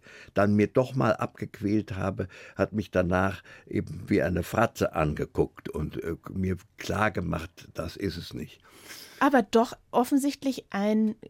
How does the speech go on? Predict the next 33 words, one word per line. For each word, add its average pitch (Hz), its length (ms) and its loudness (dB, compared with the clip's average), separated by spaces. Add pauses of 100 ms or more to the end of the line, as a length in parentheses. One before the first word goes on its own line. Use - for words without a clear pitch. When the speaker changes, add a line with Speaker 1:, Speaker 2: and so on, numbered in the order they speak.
Speaker 2:
ein 208 180 2
kleines 285 560 2
Liebäugeln 254 500 4
damit, 240 280 2
Schriftsteller 226 500 -2
zu 208 160 -4
werden, 233 260 -2
muss 269 220 0
es 262 140 -6
ja 262 100 2
dann 247 140 4
doch 254 160 4
gegeben 165 460 -2
haben, - 140 -2
Speaker 1:
Ja, - 120 6
Speaker 2:
wenn - 80 4
Speaker 1:
ein 156 80 4
Speaker 2:
Sie - 60 0
sagen 156 280 4
Speaker 1:
kleines 147 220 0
Liebäugeln, - 640 4
aber 120 200 6
Speaker 2:
Mhm. 120 180 6
Speaker 1:
so 180 300 8
weit 160 460 2
weg - 260 0
von 101 460 0
jeder 135 500 4
Realisierung. 98 1000 2
Also 92 240 -8
das 120 180 0
war 117 140 4
ein 113 220 -2